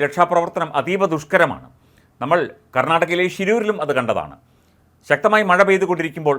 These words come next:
എപ്പോൾ മണ്ണിടിച്ചിലുണ്ടാകും എന്ന് നോക്കിയിരിക്കുമ്പോൾ, അല്ലെങ്കിൽ അത് ഒരു, ഏഹ്, ഭയപ്പാടോടെ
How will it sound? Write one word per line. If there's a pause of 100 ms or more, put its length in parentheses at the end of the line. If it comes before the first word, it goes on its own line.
(200)
എപ്പോൾ (100)
മണ്ണിടിച്ചിലുണ്ടാകും (220)
എന്ന് (500)
നോക്കിയിരിക്കുമ്പോൾ, (100)
അല്ലെങ്കിൽ (300)
അത് (400)
ഒരു, (320)
ഏഹ്, (100)
ഭയപ്പാടോടെ